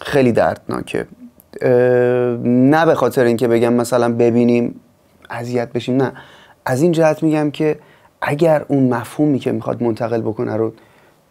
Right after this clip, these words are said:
بگیریمش، واقعاً دردمون میاد. ولی خب با انتخاب بازیگراش و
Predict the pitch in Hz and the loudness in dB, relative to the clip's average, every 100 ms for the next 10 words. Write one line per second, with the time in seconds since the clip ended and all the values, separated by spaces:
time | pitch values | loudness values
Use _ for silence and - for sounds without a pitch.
0 | 113 123 117 123 113 110 113 127 131 - | 0 0 2 2 2 2 2 0 -6 -12
1 | 117 117 139 123 131 135 127 120 107 101 | -4 0 2 2 0 2 2 2 0 -4
2 | 104 - - - _ _ _ _ _ _ | -8 -10 -12 -18 _ _ _ _ _ _
3 | _ _ - - _ 147 220 247 254 180 | _ _ -20 -20 _ 2 2 2 0 2
4 | 190 180 175 - 160 170 160 143 143 135 | 4 4 2 0 0 0 0 2 2 4
5 | 139 139 165 175 175 139 - | 4 4 2 0 0 0 -2